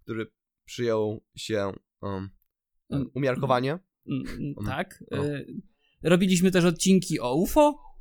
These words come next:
Speaker 2: które też się przyjęły, y, różnie, bo mamy
Speaker 1: Mm.
Speaker 2: wyświetlenia i mamy bardzo różne wyniki, to jest ciekawe.
Speaker 1: Nie, ale właśnie ufo się przyjęło zarąbiście.
Speaker 2: Tak. I mogliśmy
Speaker 1: Właśnie o to chodzi,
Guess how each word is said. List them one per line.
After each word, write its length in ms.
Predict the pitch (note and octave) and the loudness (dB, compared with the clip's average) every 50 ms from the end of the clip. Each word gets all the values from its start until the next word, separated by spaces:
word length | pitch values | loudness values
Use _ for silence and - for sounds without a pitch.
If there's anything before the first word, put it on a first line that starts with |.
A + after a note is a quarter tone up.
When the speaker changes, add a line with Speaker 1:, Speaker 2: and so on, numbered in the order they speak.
| - - | -18 -6
Speaker 2:
które 200 | - E3 D3+ D3 | -2 0 0 0
też 160 | - C4+ C4 - | 0 -2 -4 -2
się 140 | - F4 | -2 -4
przyjęły, 500 | - - - - C#4+ C#4+ C#4 C4+ C4+ C4+ C4+ C4 C4 _ _ _ C#4 - - - - | -4 -4 -4 -2 0 0 0 0 0 -2 -2 -4 -6 _ _ _ _ -20 -20 -18 -12
y, 200 | C3 E3+ F#3+ G3 - - - - A#3 - G#3 - - - - - | -10 -8 -8 -10 -12 -16 -14 -14 -12 -12 -12 -14 -16 -14 -4 0
różnie, 540 | F#3 B3 B3 A3+ G#3+ A3+ A3+ A3+ A3+ A3+ G3 | 2 4 4 6 6 6 6 6 4 0 -2
bo 140 | E3+ D3+ D#3+ | 2 2 4
mamy 220 | E3+ F#3 F#3+ G3 F#3+ | 6 6 6 6 4
Speaker 1:
Mm. 460 | F#3 - - D3 C#3 D#3+ F3 F3 E3 | 4 2 -2 -6 -4 -4 -2 0 0
Speaker 2:
wyświetlenia 640 | G3 G3 - C4+ C4 - F4 G#4+ F4+ C4+ G#3+ F3 | 0 0 0 -2 -2 -2 0 2 4 4 4 4
i 60 | D3+ | 4
mamy 220 | D#3+ E3 E3+ F3+ F3 | 4 4 4 4 4
bardzo 420 | E3 F#3+ G#3+ G#3+ F#3 G3+ A3+ A3 | 6 4 4 4 4 2 2 2
różne 320 | G#3 G#3+ G3 F#3+ G3 G#3+ G3+ | 2 2 0 2 2 2 2
wyniki, 420 | A#3 C4 C#4+ C4+ - - D#3 - | 4 6 6 6 4 2 -4 -2
to 80 | - D#3 | 0 0
jest 220 | D#3 C#3+ - - | 0 0 -2 -4
ciekawe. 280 | - - - A#2+ - - G3 | -10 -12 -12 -12 -6 -2 0
Speaker 1:
Nie, 420 | A#3 C4+ D4 D4+ C4+ A3 F#3 E3 | 2 4 6 6 8 8 8 8
ale 240 | - D#3+ C3+ - D#3 | 6 4 2 0 -2
właśnie 420 | D3+ F#3+ F#3+ F#3+ - G#3+ G#3 - | 4 4 4 4 4 0 -2 0
ufo 320 | - G3+ E3+ - - G3 F#3+ | 0 0 0 2 2 0 0
się 80 | G3+ | 0
przyjęło 340 | - - G#3 F#3+ G3 F#3+ F#3 | -2 -2 2 2 4 4 2
zarąbiście. 840 | E3 C#3 C3 C3+ G3+ G3+ G3+ F3+ E3 D3 B2+ - - - - F2 F#2+ - - _ _ _ | 0 -2 2 6 6 8 8 6 4 0 -4 -8 -10 -10 -12 -12 -14 -14 -20 _ _ _
Speaker 2:
Tak. 380 | - C#3+ B2 C#3 - - - _ _ _ _ - - - _ _ _ _ _ _ _ _ _ _ _ _ _ _ _ _ _ _ - | 4 4 4 4 -4 -14 -20 _ _ _ _ -20 -18 -18 _ _ _ _ _ _ _ _ _ _ _ _ _ _ _ _ _ _ -10
I 80 | - - | -6 -4
mogliśmy 220 | A#3+ C4 - - | -2 0 0 6
Speaker 1:
Właśnie 240 | A#3+ C4 - - B3+ | 6 6 8 8 6
o 40 | - | 8
to 120 | - B3 | 8 8
chodzi, 380 | A#3+ C#4 C4+ G3 F#3 D#3+ C3+ | 8 6 6 6 -2 -6 -8